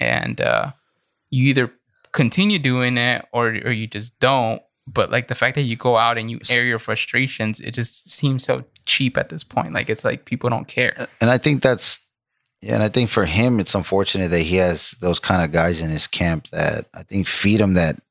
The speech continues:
Speaker 2: that energy or th-, that word of mouth. Like, "Bro, I think we could be making more on our
Speaker 1: Yeah.
Speaker 2: own." Or, like, the concept of being like, "Hey, I think we could do this without the middleman." Like, I mean, there's nothing wrong with that. I'm totally down for it.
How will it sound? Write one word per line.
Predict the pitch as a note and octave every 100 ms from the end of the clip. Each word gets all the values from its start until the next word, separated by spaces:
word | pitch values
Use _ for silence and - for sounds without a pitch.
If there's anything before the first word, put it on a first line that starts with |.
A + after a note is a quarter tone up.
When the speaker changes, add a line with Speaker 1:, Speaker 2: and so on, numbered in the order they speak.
| -
Speaker 2:
that | E2+ E2+
energy | G2+ G#2+ G2
or | G#2+ F2+ - _
th-, | F#2 F2+
that | - F2
word | E2 F#2 F2+
of |
mouth. | E2 E2+ G2 E2+
Like, | D#2+
"Bro, | F2+
I | F2+
think | G2 F#2
we |
could | F2+
be | F2
making | F2 E2+ - E2
more | E2 F2+
on | F#2+ E2+
our | B2
Speaker 1:
Yeah. | - F#2
Speaker 2:
own." | A2 _ _ _ _ _ _ _ _ _
Or, | F#2+ F#2+
like, | E2+ F2 -
the | E2+
concept | - G#2 G2+ F#2+ F#2
of | E2
being | F2+ F2+
like, | E2+ D#2+
"Hey, | F2 E2+
I | E2
think | F#2 F2
we | F2
could | E2+
do | F#2+
this | F#2 E2+ - G#1+ _ _
without | F2 F2 F#2
the | F2
middleman." | F2 G2+ G2 G2 G2 F2
Like, | E2+ - _ _ -
I | A#2+
mean, | C3+ B2+
there's | C#3
nothing | D3 C#3+ A2
wrong | A2+ C#3
with | A2 E2+
that. | E2 D2+ -
I'm | -
totally | E2 A2 G#2 F2+
down | D#2 F#2 G2
for | - D#2+
it. | D#2